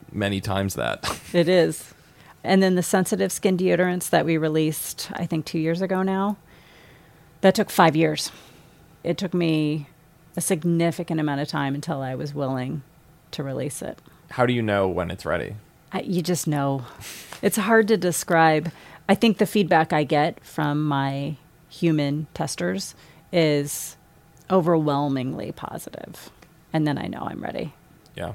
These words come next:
Speaker 2: So I test it a number of times personally before I send it out, and then I send it to family and friends who <laughs> don't care if I fall on my face the first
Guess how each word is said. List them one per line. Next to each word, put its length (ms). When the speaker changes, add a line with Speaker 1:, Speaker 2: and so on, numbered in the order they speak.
Speaker 2:
So 220
I 100
test 340
it 280
a 100
number 540
of 100
times 400
personally 580
before 300
I 60
send 200
it 80
out, 240
and 140
then 80
I 80
send 180
it 120
to 80
family 360
and 120
friends 440
who 460
<laughs> 220
don't 200
care 240
if 100
I 60
fall 220
on 100
my 100
face 280
the 100
first 320